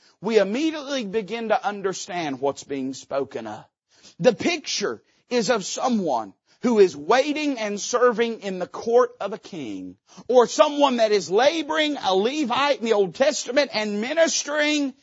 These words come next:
in the house of God. Both of these individuals are not there for their own praise or for their own glory, but they also are there under the express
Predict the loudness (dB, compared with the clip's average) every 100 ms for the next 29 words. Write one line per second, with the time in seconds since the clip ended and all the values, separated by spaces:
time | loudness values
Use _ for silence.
0 | _ -8 -6 -6 -4 -2 -2 -4 -12 -4
1 | -4 -4 -12 _ _ _ -20 -20 -4 8
2 | 8 8 0 -6 -2 -2 -2 -2 -2 -2
3 | -2 -2 -2 0 0 6 6 6 4 4
4 | 4 4 6 4 0 -2 2 6 6 4
5 | 0 -4 -4 -4 2 2 2 0 -2 -6
6 | -4 0 0 -2 -12 _ _ -20 -8 4
7 | 4 6 6 8 8 6 6 8 6 4
8 | 2 0 0 0 0 -2 -4 -6 -4 -6
9 | -6 -6 4 6 8 6 4 -2 -12